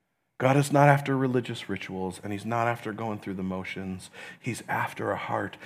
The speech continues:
that trusts him completely, that comes to him, the humble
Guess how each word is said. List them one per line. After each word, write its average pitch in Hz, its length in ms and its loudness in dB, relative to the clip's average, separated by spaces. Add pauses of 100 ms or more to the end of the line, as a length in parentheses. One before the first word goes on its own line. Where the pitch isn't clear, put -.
(160)
that 92 220 -6
trusts - 480 -6 (200)
him - 280 -8 (140)
completely, - 400 -18 (1800)
that 117 160 0
comes 127 360 0
to 113 80 -6
him, 107 340 -8 (1700)
the 104 80 -4
humble 123 600 0